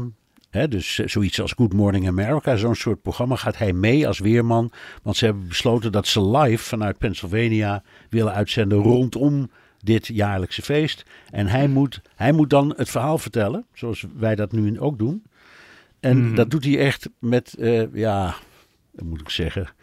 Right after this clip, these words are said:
Speaker 1: eh, met, met zichtbare tegenzin.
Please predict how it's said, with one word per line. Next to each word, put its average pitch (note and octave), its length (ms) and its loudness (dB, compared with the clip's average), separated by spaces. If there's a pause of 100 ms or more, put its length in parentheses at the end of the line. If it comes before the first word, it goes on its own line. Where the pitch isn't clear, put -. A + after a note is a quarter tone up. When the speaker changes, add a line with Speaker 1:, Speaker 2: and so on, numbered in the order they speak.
(300)
Speaker 1:
eh, - 180 -8
met, A#2 320 -4
met G2 260 2
zichtbare A#2 520 2
tegenzin. A2 680 -2